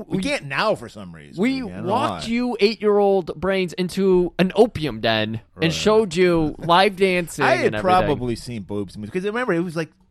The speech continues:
Speaker 1: P G. Clash of Titans had uh, some boob shots and a butt shot in it.
Speaker 2: I like that you were like, "I saw one pair. I don't wanna stay for two pairs.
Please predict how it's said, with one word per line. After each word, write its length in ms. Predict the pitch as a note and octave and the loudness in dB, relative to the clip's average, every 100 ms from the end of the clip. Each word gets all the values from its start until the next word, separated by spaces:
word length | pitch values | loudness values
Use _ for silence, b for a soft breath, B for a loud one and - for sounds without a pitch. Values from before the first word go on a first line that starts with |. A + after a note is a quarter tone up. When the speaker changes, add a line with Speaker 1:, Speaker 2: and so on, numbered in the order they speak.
| - | -14
Speaker 1:
P 180 | G3 | -12
G. 140 | F#3+ - - | -12 -14 -6
Clash 200 | F3 F#3+ | -4 -4
of 80 | A3+ | -4
Titans 340 | F#3 A3 - C3+ | -4 -4 -4 -6
had 260 | A2+ F#2+ | -4 -6
uh, 160 | - F#2 | -12 -16
some 280 | - - G2 F#2+ | -16 -16 -16 -12
boob 260 | G2+ F#2 | -10 -10
shots 360 | - F2+ D2+ E2 | -10 -12 -12 -12
and 100 | D#3 | -12
a 20 | |
butt 240 | C#3 - - | -10 -12 -12
shot 340 | - B1 G#1 | -16 -18 -20
in 80 | - | -20
it. 80 | - | -6
Speaker 2:
I 80 | A3+ | -4
like 220 | F4+ G4+ | -2 -4
that 100 | C#4 | -4
you 80 | A#3 | -2
were 80 | G#3+ | -2
like, 140 | G3 | 2
"I 80 | G3 | 2
saw 220 | G#3 A3+ | 4 4
one 240 | F#3+ F#3+ F#3 | 6 4 2
pair. 160 | E3 | -2
I 80 | D3+ | 0
don't 100 | F#3+ | 2
wanna 140 | G#3+ G3 | 4 2
stay 180 | G3 F#3 | 2 0
for 100 | C#3 | -2
two 260 | - D#3+ | -2 -2
pairs. 560 | D3+ B2 G2+ F#2+ - | 0 -2 -2 -4 -12